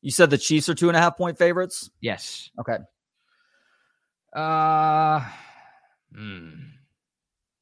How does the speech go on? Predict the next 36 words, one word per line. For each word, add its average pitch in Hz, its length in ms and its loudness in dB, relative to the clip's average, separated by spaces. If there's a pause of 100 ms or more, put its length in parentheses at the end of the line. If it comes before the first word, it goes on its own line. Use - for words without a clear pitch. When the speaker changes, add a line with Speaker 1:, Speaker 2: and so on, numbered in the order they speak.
(200)
Speaker 2:
Is, - 260 -14
is 113 140 -6
Swift 147 380 -2
gonna 165 140 0
be 160 140 0
at 160 100 -2
this 160 160 -4
game? 175 300 0 (2000)
Speaker 1:
Oh, 147 340 2 (400)
<laughs> - 400 -20
I 135 100 -6
almost 135 220 -4
said 135 200 -2
yes 135 220 2
to 139 80 -12
DeAndre 127 600 -2
Taylor. 180 460 2
I 170 100 4
believe 156 400 -2
I 202 100 6
saw 185 300 4
that 160 120 -10
she 156 160 -6
is 165 120 -4
supposed 170 260 -6
to 156 60 -14
be 160 140 -4
at 147 80 -8
the 156 60 -8
game. 147 360 -4
Yes. 131 500 -6 (240)
Speaker 2:
I'm - 140 -16
taking 104 240 -6
the 104 60 -4
Chiefs 143 320 -4
then. 110 200 -4